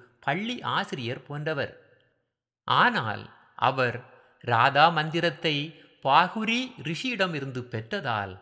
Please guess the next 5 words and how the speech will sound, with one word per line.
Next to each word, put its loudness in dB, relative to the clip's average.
அவர்தான் 2
உண்மையில் -6
ஸ்ரீகிருஷ்ணரின் -8
குரு. -8
ஸ்ரீகிருஷ்ணரோ 0